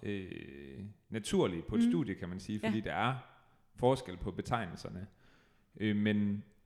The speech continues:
Speaker 1: øh, altså, hvor man siger ligesom Kristus om de ting, der har med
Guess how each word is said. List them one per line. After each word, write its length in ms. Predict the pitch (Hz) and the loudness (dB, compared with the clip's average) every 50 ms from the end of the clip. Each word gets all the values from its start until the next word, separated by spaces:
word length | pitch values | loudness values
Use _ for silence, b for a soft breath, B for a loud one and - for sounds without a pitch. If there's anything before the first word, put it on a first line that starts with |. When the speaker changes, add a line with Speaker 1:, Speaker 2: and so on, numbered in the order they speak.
| _ _ _ _ _ _ _ _ - - _ - _ - | _ _ _ _ _ _ _ _ -20 -20 _ -16 _ 2
Speaker 1:
øh, 500 | 107 110 107 104 101 98 95 92 95 107 - | 4 6 8 8 6 6 4 2 0 -2 0
altså, 180 | - 117 - 113 | 0 0 2 6
hvor 180 | 127 131 120 | 8 8 8
man 160 | 107 110 107 104 | 8 6 4 0
siger 240 | - - 117 113 | 0 0 0 0
ligesom 380 | 113 117 120 120 131 110 98 95 98 - - - | 0 0 -2 -2 -2 -2 -2 -4 -8 -12 -14 -6
Kristus 680 | - 151 147 147 - - 104 95 - - - - - - - | -2 0 0 0 0 -4 -6 -8 -8 -10 -12 -14 -16 -10 -6
om 200 | 107 104 107 107 | -4 -4 -4 -2
de 120 | - 120 | -2 -4
ting, 300 | 113 - 131 127 117 104 | -2 0 0 -2 -2 -2
der 100 | 95 92 | -4 -4
har 200 | 95 95 98 90 | -4 -4 -4 -4
med 360 | 92 92 92 92 95 95 98 | -2 -2 -2 0 0 0 -2